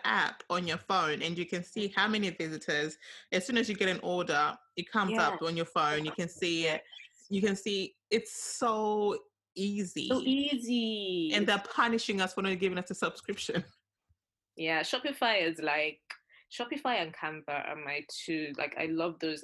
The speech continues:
Speaker 2: apps so much. It's like, they're
Speaker 1: Yeah.
Speaker 2: al-, and every time I go there, there's something new. They're always thinking about how to make it better.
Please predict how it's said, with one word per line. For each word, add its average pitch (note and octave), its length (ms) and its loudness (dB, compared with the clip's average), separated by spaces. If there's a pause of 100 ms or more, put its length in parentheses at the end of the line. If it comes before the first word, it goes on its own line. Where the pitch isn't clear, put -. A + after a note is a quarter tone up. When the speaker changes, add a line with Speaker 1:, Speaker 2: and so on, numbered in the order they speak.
Speaker 2:
apps - 520 -8
so D3 480 -4
much. - 580 -12
It's - 160 -20
like, C3 140 -2
they're E3+ 140 0
Speaker 1:
Yeah. - 20 -2
Speaker 2:
al-, F3 260 0
and F#3 100 -2
every A3 120 0
time A#3+ 160 0
I F3 60 2
go E3 140 0
there, D#3 140 0
there's D#3 200 -4
something F3+ 440 -2
new. D3 380 -4 (320)
They're - 120 -4
always E3+ 340 0
thinking D3+ 320 -8
about C#3+ 240 -4
how D3 100 -4
to C#3+ 160 -12
make C#3+ 180 -8
it D3 140 -10
better. - 500 -8